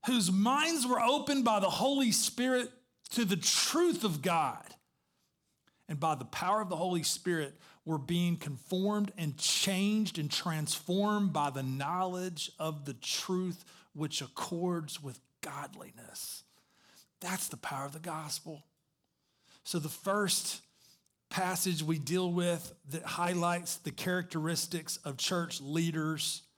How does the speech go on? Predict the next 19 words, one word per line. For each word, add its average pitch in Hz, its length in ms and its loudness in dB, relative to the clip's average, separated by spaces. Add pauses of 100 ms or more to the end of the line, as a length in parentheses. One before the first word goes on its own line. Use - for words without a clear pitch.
(360)
should 135 400 -4
never 190 640 -2 (100)
bring 175 760 0
glory 165 560 0
to 170 180 -6
man, 139 680 -6 (360)
but 151 340 -8
only 175 480 0
bring 147 520 -6
glory 127 540 -10
to 131 100 -16
God. 127 500 -16 (2000)
People 165 340 0
have 139 140 -2
unfortunately 143 800 -4
over 143 220 -4
the 127 100 -6
years 127 560 -6
taken 151 520 -6